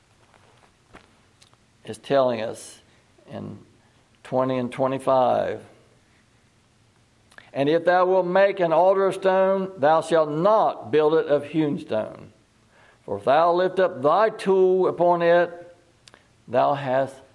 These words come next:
polluted it." So,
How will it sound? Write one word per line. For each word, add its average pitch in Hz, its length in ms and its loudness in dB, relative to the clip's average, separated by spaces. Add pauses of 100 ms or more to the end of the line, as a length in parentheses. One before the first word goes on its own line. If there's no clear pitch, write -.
(320)
polluted 117 460 -6
it." 98 260 -10 (1900)
So, 143 460 0